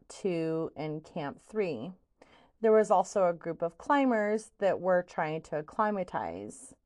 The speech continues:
The Sherpas that were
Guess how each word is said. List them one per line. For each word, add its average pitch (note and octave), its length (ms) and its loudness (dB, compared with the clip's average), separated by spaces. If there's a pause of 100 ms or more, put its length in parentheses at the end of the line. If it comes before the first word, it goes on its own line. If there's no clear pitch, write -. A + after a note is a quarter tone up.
(920)
The G3 960 -4 (300)
Sherpas A3 580 -2
that F#3+ 180 0
were F3+ 360 0